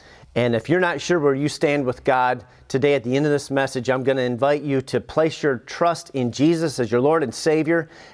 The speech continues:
and you can be sure that you too are saved and your sins are forgiven, and life is ha-, uh, life is beginning to swallow up death in us and for the rest of our life and the rest of our eternity. We get to spend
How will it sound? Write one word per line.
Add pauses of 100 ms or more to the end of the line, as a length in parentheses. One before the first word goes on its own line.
and
you
can
be
sure (240)
that
you
too
are
saved
and
your
sins
are
forgiven, (380)
and
life
is
ha-, (120)
uh,
life
is
beginning
to
swallow
up
death (240)
in
us
and
for
the
rest
of
our
life (340)
and
the
rest
of
our
eternity.
We
get
to
spend